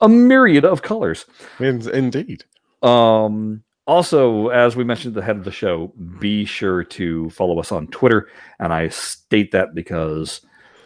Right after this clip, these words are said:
Speaker 1: you know, things like when Zen goes on sale on P S four, well, hey, we can retweet that right away. Whereas by the time we record a podcast to mention it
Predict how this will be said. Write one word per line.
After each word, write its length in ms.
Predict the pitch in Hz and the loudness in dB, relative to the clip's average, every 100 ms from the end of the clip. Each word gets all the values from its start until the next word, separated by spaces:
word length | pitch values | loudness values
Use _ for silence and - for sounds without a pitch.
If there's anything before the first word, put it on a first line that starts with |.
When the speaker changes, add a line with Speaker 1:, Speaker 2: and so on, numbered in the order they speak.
| _ _ | _ _
Speaker 1:
you 80 | - | 0
know, 140 | 104 - | 2 2
things 340 | - 151 127 | 4 4 4
like 280 | 127 107 - _ _ _ _ | 4 2 -4 _ _ _ _
when 680 | 104 101 95 92 92 90 92 | 0 4 4 4 2 0 0
Zen 280 | 98 107 | 2 4
goes 200 | 107 101 98 | 4 4 2
on 120 | 87 | -2
sale 260 | - 104 | 2 4
on 120 | 104 82 | 4 2
P 140 | 107 | 0
S 140 | 87 | 0
four, 380 | - 95 117 151 _ _ | -2 0 2 0 _ _
well, 160 | 107 98 | 0 2
hey, 160 | 107 131 | 4 2
we 120 | 104 | 2
can 100 | 101 | 2
retweet 360 | 90 - 120 | 0 2 2
that 180 | 120 87 | 2 2
right 160 | 90 90 | 2 2
away. 380 | 87 120 95 - | 4 4 4 -2
Whereas 280 | 95 95 90 | -4 0 0
by 140 | 87 92 | 2 0
the 60 | |
time 180 | 87 104 | 0 -2
we 80 | 95 | -2
record 320 | 90 - 104 | -4 0 0
a 40 | 85 | 2
podcast 420 | 117 107 107 95 | 2 2 0 -2
to 80 | 95 | -2
mention 300 | 104 104 104 | -2 0 0
it 160 | 101 | 0